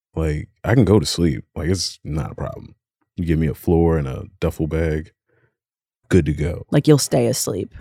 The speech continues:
Speaker 1: Oh, yeah.
Speaker 2: But you got stuff to do, so you
Speaker 1: Yeah.
Speaker 2: gotta get up.
Speaker 1: Once you get up, you're just like, "All right, as long as I have a shower, that's all I need." Like, I can't imagine.
Speaker 2: Morning shower?
Speaker 1: Yeah.
Speaker 2: Okay.
Speaker 1: Oh, yeah. Yeah.
Speaker 2: Okay.
Speaker 1: Morning shower. That's my coffee.
Speaker 2: Yeah.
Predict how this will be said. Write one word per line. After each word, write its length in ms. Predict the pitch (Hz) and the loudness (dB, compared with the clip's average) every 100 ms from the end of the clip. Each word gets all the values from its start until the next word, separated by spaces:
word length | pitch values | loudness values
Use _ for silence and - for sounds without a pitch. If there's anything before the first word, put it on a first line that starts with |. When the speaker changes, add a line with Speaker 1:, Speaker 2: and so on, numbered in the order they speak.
| _ | _
Speaker 1:
Oh, 180 | 113 82 | 2 4
yeah. 180 | 78 65 | 0 2
Speaker 2:
But 100 | 151 | 2
you 80 | 131 | 4
got 180 | 135 123 | 4 2
stuff 220 | - 123 | -2 -2
to 100 | 120 | -4
do, 180 | - - - | -4 -4 -6
so 140 | - - | -2 0
you 60 | |
Speaker 1:
Yeah. 80 | 95 | 2
Speaker 2:
gotta 120 | 113 | 0
get 140 | - - | -4 -6
up. 180 | - - _ | -10 -16 _
Speaker 1:
Once 200 | - 95 | -4 -2
you 100 | 98 | 0
get 140 | 90 80 | 0 0
up, 200 | 80 78 | 0 -2
you're 120 | 82 | -4
just 180 | 78 76 | -4 -4
like, 220 | 71 69 | -6 -6
"All 100 | 64 | -6
right, 240 | 82 76 73 - _ _ _ - - _ _ _ | -6 -6 -8 -12 _ _ _ -20 -20 _ _ _
as 60 | 85 | 0
long 120 | 95 | 4
as 80 | 104 | 6
I 60 | 101 | 6
have 160 | 98 | 4
a 40 | 85 | 2
shower, 540 | - 87 92 95 92 | 0 0 2 2 0
that's 200 | 78 85 | -4 -8
all 220 | - 73 | -6 -8
I 80 | 73 | -6
need." 280 | 73 73 143 | -8 -8 -10
Like, 140 | 82 82 | -6 -4
I 60 | |
can't 240 | 87 - 95 | -2 0 0
imagine. 680 | 82 80 76 73 71 73 | 0 -2 -4 -4 -6 2
Speaker 2:
Morning 360 | 175 160 151 175 | 6 8 6 4
shower? 420 | 220 220 262 339 | 4 4 4 2
Speaker 1:
Yeah. 600 | 104 92 82 71 65 - - | 4 4 4 -2 -6 -10 -6
Speaker 2:
Okay. 180 | 123 - | -4 0
Speaker 1:
Oh, 140 | 95 | 0
yeah. 220 | 73 58 - _ _ | 0 -4 -14 _ _
Yeah. 80 | - | -8
Speaker 2:
Okay. 200 | - - | -6 -8
Speaker 1:
Morning 340 | - 87 87 82 | -2 0 0 0
shower. 520 | - 80 78 76 76 - _ _ | -2 0 0 0 -4 -10 _ _
That's 200 | - 78 | -4 -4
my 120 | 82 73 | -4 -8
coffee. 680 | - 82 78 - 78 76 - _ _ | -2 -2 0 -2 -2 -2 -6 _ _
Speaker 2:
Yeah. 500 | - 123 117 127 135 | -8 -6 -4 -4 -6